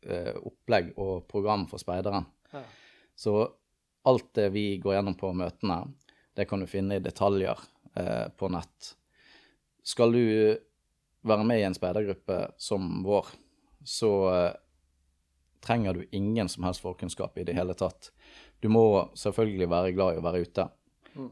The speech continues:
Speaker 1: og du må ha anlegg for å, ja,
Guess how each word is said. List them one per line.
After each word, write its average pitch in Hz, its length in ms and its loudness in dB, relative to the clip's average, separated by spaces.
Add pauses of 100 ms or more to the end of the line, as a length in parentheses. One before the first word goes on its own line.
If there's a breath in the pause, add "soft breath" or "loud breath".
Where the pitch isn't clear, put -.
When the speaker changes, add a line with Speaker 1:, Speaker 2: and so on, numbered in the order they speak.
Speaker 1:
og 101 120 -2
du 98 100 0
må 95 300 2
ha 92 240 2
anlegg 90 300 -2
for 92 180 -4
å, 87 500 -2 (460)
ja, 98 140 2